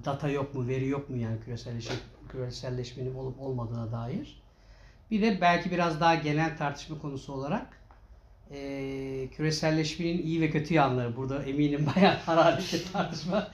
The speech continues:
çıkacaktır. Kötü tarafını da tahmin ediyorum. Bu taraflarda bayağı ne açılardan kötü, ne açılardan, e, avantajları var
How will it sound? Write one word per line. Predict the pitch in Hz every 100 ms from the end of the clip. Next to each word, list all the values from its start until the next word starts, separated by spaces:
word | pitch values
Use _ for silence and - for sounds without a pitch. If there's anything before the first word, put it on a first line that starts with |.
| - - -
çıkacaktır. | - 175 160 170 - -
Kötü | - 151 -
tarafını | 175 156 151
da | 160
tahmin | 190 170 156 156
ediyorum. | 156 156 156 143
Bu | 131 143 -
taraflarda | 143 131 - 135 131 143
bayağı | 139 131 147 156 - - - - -
ne | 127
açılardan | 156 - 143 135 127 127
kötü, | 120 120
ne | 120
açılardan, | 127 123 123 120 113 120
e, | 123 - 123 117 117 113 113 113 110 -
avantajları | 120 120 117 123 113 120 117
var | 117 151 -